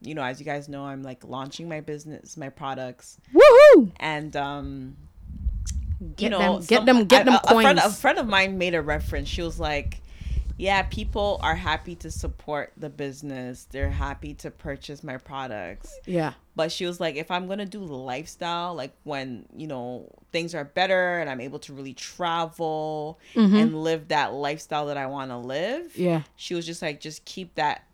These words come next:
Speaker 1: a separate page from your even personal and your business page," because people have this thing where they may feel a way where it feels like, "Okay, I'm just supporting this girl so she can just go on vacations and flaunt it in my face."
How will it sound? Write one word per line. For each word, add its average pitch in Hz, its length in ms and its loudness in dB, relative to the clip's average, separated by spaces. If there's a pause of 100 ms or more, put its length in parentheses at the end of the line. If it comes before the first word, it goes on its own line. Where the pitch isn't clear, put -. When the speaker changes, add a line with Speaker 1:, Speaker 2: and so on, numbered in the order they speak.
(160)
Speaker 1:
a 151 120 -6
separate - 840 -6
page 160 380 -10
from 156 180 -12
your 139 100 -10
even 147 300 -12
personal 156 720 -10 (1080)
and 143 240 -10
your 135 100 -10
business 160 360 -10
page," 139 360 -12
because 143 300 -12 (520)
people 240 320 -2
have 196 280 0
this 180 160 -10
thing 170 220 -6
where 151 100 -4
they 147 140 -6
may 151 180 -8
feel 160 460 -4
a 135 120 -6
way 143 340 -6
where 135 200 -6
it 139 80 -10
feels 143 260 -10
like, 127 140 -10
"Okay, 143 200 -12
I'm 135 140 -10
just 151 140 -14
supporting 147 420 -10
this 135 120 -14
girl 131 200 -12
so 127 160 -14
she 131 120 -16
can 131 120 -12
just 139 160 -16
go 135 100 -10
on 127 160 -10
vacations 127 480 -12
and 123 120 -14
flaunt 131 280 -14
it 120 80 -18
in 117 80 -12
my 113 120 -16
face." - 420 -14